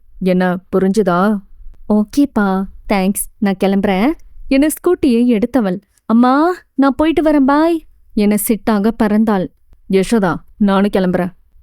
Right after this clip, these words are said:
பார்த்து போயிட்டு வாங்க" குரல் மட்டும் வந்தது. தன்னுடைய ஸ்கூட்டரை எடுத்துக்கொண்டு அவரும் வேலைக்கு கிளம்பி விட்டார். தொடரும். சேனலை சப்ஸ்கிரைப் பண்ணாதவங்க உடனே போய் ஏஎன்யூ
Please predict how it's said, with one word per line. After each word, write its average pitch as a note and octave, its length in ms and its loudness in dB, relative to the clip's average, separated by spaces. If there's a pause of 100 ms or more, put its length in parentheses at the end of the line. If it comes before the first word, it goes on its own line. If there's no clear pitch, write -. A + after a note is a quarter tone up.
(160)
பார்த்து B3+ 320 2
போயிட்டு B3 220 2
வாங்க" A#3 240 2 (460)
குரல் F4+ 320 2
மட்டும் A3+ 340 2
வந்தது. G3 380 0 (440)
தன்னுடைய D#4+ 480 2
ஸ்கூட்டரை B3+ 480 0
எடுத்துக்கொண்டு A3+ 560 0
அவரும் B3 400 2
வேலைக்கு G#3+ 400 0
கிளம்பி A3 340 0
விட்டார். F#3+ 380 -2 (480)
தொடரும். E4 480 2 (880)
சேனலை F#4 480 2
சப்ஸ்கிரைப் C#4+ 480 -2
பண்ணாதவங்க G#3+ 580 2
உடனே C#4+ 400 2 (100)
போய் G3+ 220 0 (180)
ஏஎன்யூ A3 400 2